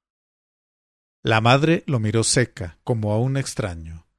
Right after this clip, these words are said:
Sin embargo, él era mucho más pariente de ella que su propio padre,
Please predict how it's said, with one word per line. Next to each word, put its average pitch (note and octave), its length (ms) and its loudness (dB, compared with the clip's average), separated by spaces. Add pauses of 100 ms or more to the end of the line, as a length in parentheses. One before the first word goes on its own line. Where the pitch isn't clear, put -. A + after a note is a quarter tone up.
(320)
Sin A2 260 -6
embargo, B2+ 440 6
él C#3 100 8
era D3 180 6
mucho D#3 440 2
más D3+ 300 0
pariente D3 520 0
de C3 180 4
ella C3+ 220 0
que C#3 120 -2
su - 180 -8
propio B2 440 0
padre, G2+ 540 -2